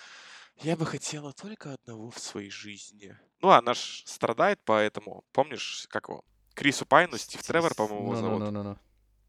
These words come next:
Speaker 1: Она ж по нему ст-, страдает, она, короче, вот загадывает, что она хо-, что хочет, чтобы он вернулся. И они, короче говоря, его возвращают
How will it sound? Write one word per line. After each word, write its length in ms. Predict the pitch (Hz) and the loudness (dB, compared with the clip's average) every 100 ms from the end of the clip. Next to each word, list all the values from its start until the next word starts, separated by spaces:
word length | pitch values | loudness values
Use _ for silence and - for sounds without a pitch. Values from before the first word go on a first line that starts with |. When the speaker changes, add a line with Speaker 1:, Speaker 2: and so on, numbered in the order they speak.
| _ _ - - | _ _ -16 -4
Speaker 1:
Она 160 | 143 | 2
ж 80 | 156 | 2
по 80 | 143 | 0
нему 140 | 127 | -10
ст-, 220 | 113 - - | -10 -10 -8
страдает, 500 | - 113 165 202 117 | -6 4 4 4 0
она, 180 | 117 | -2
короче, 320 | - 127 - 104 | -2 -2 0 -4
вот 140 | 107 | 0
загадывает, 480 | 120 139 160 110 110 | 2 4 4 2 -2
что 140 | - | -4
она 100 | 117 | -10
хо-, 160 | - - | -12 -14
что 240 | - 110 | -10 -10
хочет, 240 | - 127 120 | -6 -6 -6
чтобы 220 | 110 113 | -6 -6
он 80 | 113 | -4
вернулся. 600 | 117 120 214 - 107 104 - - - - - - - - _ _ _ _ _ _ _ _ - | -4 0 -2 -2 -4 -4 -12 -20 -20 -20 -20 -20 -20 -20 _ _ _ _ _ _ _ _ -4
И 120 | - | 10
они, 280 | 131 143 233 | 12 12 10
короче 360 | 254 175 143 113 | 8 8 6 4
говоря, 340 | 110 107 110 | 6 6 4
его 280 | 107 117 170 | 2 6 6
возвращают 960 | 135 117 113 - 160 220 196 113 - | 6 0 0 2 2 2 2 -4 -8